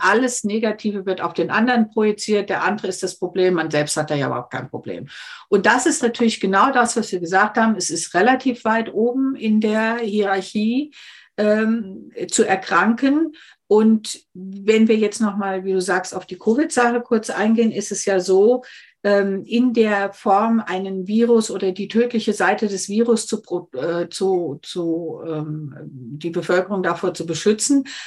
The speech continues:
haben wir natürlich auf der anderen Seite, und das ist ja das, was am wenigsten, äh, gemacht wird, haben wir vielleicht eine ganze Generation Kinder zerstört von null bis drei, ähm,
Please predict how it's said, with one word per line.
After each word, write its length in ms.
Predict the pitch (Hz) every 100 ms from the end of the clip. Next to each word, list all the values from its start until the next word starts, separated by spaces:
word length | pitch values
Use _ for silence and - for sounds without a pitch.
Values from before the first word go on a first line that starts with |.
| -
haben 200 | 226 262
wir 100 | 262
natürlich 480 | 226 220 220 214 -
auf 140 | 196
der 160 | 196 170
anderen 320 | 202 220 214
Seite, 520 | 208 196 214 240 247 - -
und 140 | - 185
das 200 | 214 240
ist 100 | 226
ja 100 | 208
das, 220 | 190 -
was 160 | 196 -
am 180 | 170
wenigsten, 800 | 180 240 285 226 - 196 185 180 -
äh, 140 | 175
gemacht 440 | 170 170 160 175 220
wird, 240 | 233 233 - -
haben 160 | 208
wir 100 | 233
vielleicht 360 | 233 214 202 208
eine 80 | 214
ganze 300 | 196 220 233
Generation 600 | 214 214 208 - 214 202
Kinder 360 | 233 233 226
zerstört 540 | 214 214 202 202 220 233
von 200 | 220 202
null 220 | 196 208
bis 220 | 202 185
drei, 500 | 185 175 175 214 269 - - - _
ähm, 520 | 208 220 220 226 233